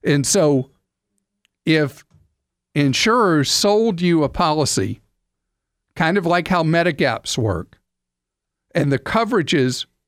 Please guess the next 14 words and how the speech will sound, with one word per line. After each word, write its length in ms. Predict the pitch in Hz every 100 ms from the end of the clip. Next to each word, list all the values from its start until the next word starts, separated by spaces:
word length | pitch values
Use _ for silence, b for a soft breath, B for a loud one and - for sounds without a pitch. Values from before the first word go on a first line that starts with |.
| -
were 140 | 160
clearly 600 | - - 196 196 196 185
stated, 580 | 151 - 180 165 110 85 _ _ _ _ _ _ _ _ _ _ _ _
and 440 | 151 139 123 131 139
no 380 | 175 220 247 226 -
permission 800 | 208 165 180 208 - 143 95 - _ _ _ _
for 180 | 175 151
any 300 | - 202 240
exclusion 600 | 214 165 - 180 165 175
of 120 | 139 131
any 280 | 170 196
pre-existing 680 | 185 185 156 139 147 - 131
condition, 560 | 113 113 110 87 - - _ _ _ _ _ _ _
period, 440 | 180 175 127 85